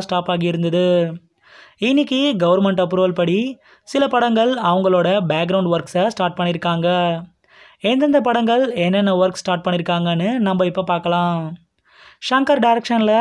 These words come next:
கமலஹாசன் நடிச்சிட்டு இருந்த இந்தியன் டூ படத்தோட சில எடிட்டிங் ஒர்க்ஸ் எல்லாம் ரெண்டு செப்பரேட் பிளேஸ்ல ஸ்டார்ட் பண்ணிருக்காங்க. எம் எஸ் ஆனந்தன் டைரக்ஷன்ல விஷால் நடிச்சிருக்க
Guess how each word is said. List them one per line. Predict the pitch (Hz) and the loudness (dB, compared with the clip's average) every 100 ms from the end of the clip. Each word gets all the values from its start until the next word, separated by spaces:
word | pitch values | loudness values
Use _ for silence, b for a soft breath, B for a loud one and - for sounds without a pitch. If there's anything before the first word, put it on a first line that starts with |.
| 254 254 190 | 2 -2 -2
கமலஹாசன் | 185 190 185 180 180 | 0 0 0 -2 -2
நடிச்சிட்டு | 175 175 180 | -2 -2 -4
இருந்த | 175 170 180 247 269 _ B B B - | -2 0 0 0 -4 _ B B B -2
இந்தியன் | 254 277 285 240 | 0 2 2 2
டூ | 247 | 0
படத்தோட | 226 214 208 190 220 254 220 | 0 0 2 4 2 0 -4
சில | 185 170 160 | -2 0 0
எடிட்டிங் | 202 254 240 208 | -2 -2 0 0
ஒர்க்ஸ் | 196 190 | 0 -2
எல்லாம் | 175 175 247 269 - 165 | 0 0 -2 -4 -6 -2
ரெண்டு | 247 285 262 | 0 0 0
செப்பரேட் | 226 220 233 202 | -2 -2 -4 -4
பிளேஸ்ல | 202 196 190 226 | -2 -2 -2 -4
ஸ்டார்ட் | 208 190 | -2 -2
பண்ணிருக்காங்க. | 190 180 165 175 175 180 180 170 175 - _ _ B B B B B 254 | -2 -4 -2 -2 0 0 0 -2 -6 -12 _ _ B B B B B 2
எம் | 302 | 2
எஸ் | 302 262 | 2 2
ஆனந்தன் | 247 247 247 220 | 2 2 2 2
டைரக்ஷன்ல | 214 220 220 196 202 247 254 156 | 2 0 0 2 2 2 0 -2
விஷால் | 156 180 214 196 | -4 -2 0 0
நடிச்சிருக்க | 180 190 180 | -2 -2 -2